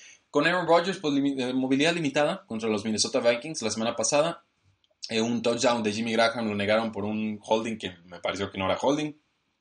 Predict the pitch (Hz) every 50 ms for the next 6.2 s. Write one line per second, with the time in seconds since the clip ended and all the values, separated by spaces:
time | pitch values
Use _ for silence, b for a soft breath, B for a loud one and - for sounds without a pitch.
0 | _ _ _ _ - - 101 98 98 101 98 98 104 101 104 110 131 143 147 147
1 | - B B B B B B B B _ - - 135 139 143 143 147 147 147 147
2 | 147 147 - - 113 113 113 113 117 113 110 - _ 95 117 120 120 _ - 135
3 | 135 131 131 131 120 117 113 117 110 110 110 110 110 107 110 107 104 - 101 104
4 | 104 98 - 98 95 - 104 101 - - 104 95 101 95 - 107 107 101 98 95
5 | 98 101 107 104 110 - 104 98 - 107 107 113 127 135 135 - - 135 131 127
6 | - - - b